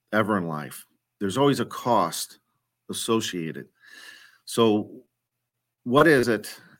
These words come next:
that they're trying to gather? All of these various social media platforms, these games, these are Intel gathering data 'cause each one funnels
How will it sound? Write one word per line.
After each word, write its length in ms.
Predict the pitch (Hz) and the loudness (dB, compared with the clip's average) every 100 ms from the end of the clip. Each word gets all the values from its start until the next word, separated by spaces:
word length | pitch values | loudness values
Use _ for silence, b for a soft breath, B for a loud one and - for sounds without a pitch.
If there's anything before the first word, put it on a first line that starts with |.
| - | -6
that 160 | 107 | -4
they're 120 | 104 104 | -2 -4
trying 340 | - 110 98 | -2 -2 -2
to 60 | 87 | -2
gather? 460 | 104 117 92 69 - b b b | -2 -2 -2 -8 -14 b b b
All 220 | 120 170 | 4 4
of 80 | 160 | 4
these 320 | 135 120 104 | 2 0 -2
various 480 | 104 113 113 107 101 | -2 0 2 0 -2
social 420 | - - 107 107 | -4 -4 -4 -2
media 300 | 101 104 92 | -2 -2 -4
platforms, 800 | - 104 95 - 98 98 95 92 | -4 -4 -4 -4 -6 -4 -4 -6
these 220 | 92 85 76 | -8 -10 -8
games, 500 | 95 95 98 98 110 | -6 -4 -4 -6 -2
these 280 | 135 160 | -2 0
are 80 | 131 | -2
Intel 680 | 110 123 127 - 92 90 85 | 0 0 -2 -4 -2 -2 -2
gathering 380 | 101 107 117 110 | -2 0 -2 -2
data 360 | 98 90 92 | -2 -2 -4
'cause 260 | 95 98 - | -6 -8 -6
each 300 | 135 151 - | -4 -4 -4
one 340 | 123 113 107 95 | -2 0 -2 -4
funnels 800 | - 120 120 104 90 85 - | -6 0 0 0 -4 -8 -12